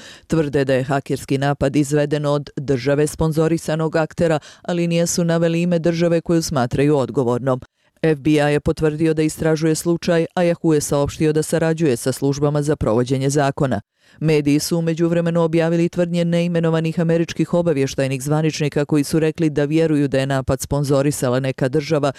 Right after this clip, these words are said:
budući da postoji sličnost sa ranijim hakerskim napadima za koje su tragovi vodili do ruskih obavještajnih agencija ili hakera koji su radili po njihovim direktivama.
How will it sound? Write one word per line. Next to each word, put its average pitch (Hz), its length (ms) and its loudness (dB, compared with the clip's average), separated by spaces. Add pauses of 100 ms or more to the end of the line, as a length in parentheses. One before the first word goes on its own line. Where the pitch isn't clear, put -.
(220)
budući 160 420 0
da 151 100 0
postoji 156 360 0
sličnost 160 560 -4
sa 151 160 2
ranijim 160 360 0
hakerskim 147 680 -2
napadima 147 760 0
za 151 160 -2
koje 165 220 0
su 156 180 -4
tragovi 143 420 0
vodili 139 460 2 (260)
do 180 140 0
ruskih 165 400 0
obavještajnih 135 720 0
agencija 160 600 0 (340)
ili 139 260 2
hakera 151 480 0
koji 147 220 -2
su 160 160 0
radili 139 440 0
po 156 200 -2
njihovim 131 440 -2
direktivama. 139 720 0